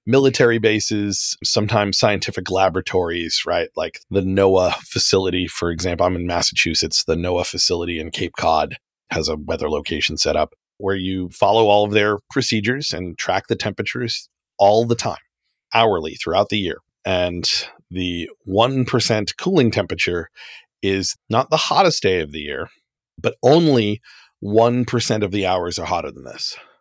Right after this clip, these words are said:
Is if you design to the hottest day of the year or the hottest temperature of the year,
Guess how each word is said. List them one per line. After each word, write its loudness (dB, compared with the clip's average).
Is -4
if -4
you 2
design 4
to 2
the 2
hottest 0
day -6
of -8
the -14
year -16
or 0
the 0
hottest 0
temperature -2
of -10
the -16
year, -14